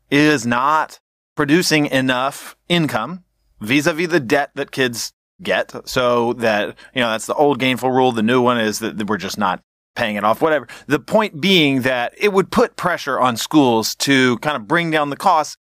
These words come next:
and not just in a broad way, but in a targeted way. Is that gonna work?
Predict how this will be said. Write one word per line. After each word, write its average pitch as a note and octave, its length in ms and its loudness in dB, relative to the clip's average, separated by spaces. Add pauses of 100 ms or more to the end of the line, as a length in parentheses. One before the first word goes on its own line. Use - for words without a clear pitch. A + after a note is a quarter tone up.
(100)
and F#3 160 0
not G3+ 160 -2
just F#3 200 -10
in D#3 80 -2
a B2 80 2
broad C#3+ 380 4
way, G#2+ 180 0
but A2+ 120 -4
in A#2+ 100 0
a A2+ 100 -2
targeted C#3+ 440 -4
way. E2+ 280 -6 (300)
Is A2 100 -4
that C#3+ 100 0
gonna C3+ 120 -6
work? F3+ 220 -2